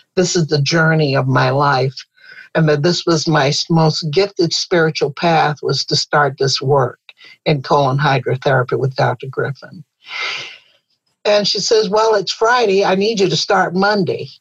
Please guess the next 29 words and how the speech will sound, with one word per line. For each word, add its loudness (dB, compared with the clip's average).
I 2
said, 0
"I'll 2
move 2
some 0
things 0
and 2
I'll 2
be 0
there." -4
And 2
that's, 2
the 2
rest 2
was 0
history. 0
And -4
about 2
three 2
years 2
later, 2
she -2
sold 2
the -2
practice 0
to 0
me. 2
And 2
then 0